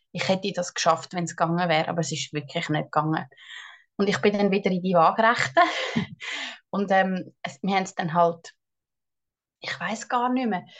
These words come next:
Ah, mal, ich bin dann schon auf den Stuhl, sie hat mich dann wie so auf so einen, äh, W-C-Stuhl gesetzt und ins W C rausgefahren und ich konnte dann schon können aufs, aufs W C gehen, ähm, und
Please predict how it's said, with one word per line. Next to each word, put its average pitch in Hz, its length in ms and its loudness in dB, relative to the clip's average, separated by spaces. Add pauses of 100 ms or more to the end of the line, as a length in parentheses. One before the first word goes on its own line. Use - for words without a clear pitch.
(260)
Ah, 220 120 4
mal, 233 280 2
ich - 180 -6
bin 247 140 -2
dann 202 160 -6
schon 202 340 -2 (180)
auf 214 200 -6
den 196 140 -2
Stuhl, 240 540 2
sie 247 120 0
hat 226 80 0
mich 196 140 -8
dann 196 180 -6
wie 220 100 -4
so 233 140 0
auf 208 160 -4
so 196 100 -6
einen, 175 340 -4 (680)
äh, 175 140 2
W-C-Stuhl 277 800 0
gesetzt - 520 -4
und 214 260 -4
ins 196 180 -8
W 208 180 -2
C - 160 -6
rausgefahren 254 680 2
und 220 100 -2
ich - 80 -8
konnte 196 200 -6
dann 190 60 -4
schon 202 160 -4
können 220 280 2
aufs, 214 320 -6
aufs 208 280 -6
W 208 200 2
C 214 160 -2
gehen, 214 340 4 (120)
ähm, 208 500 0 (580)
und 196 360 -2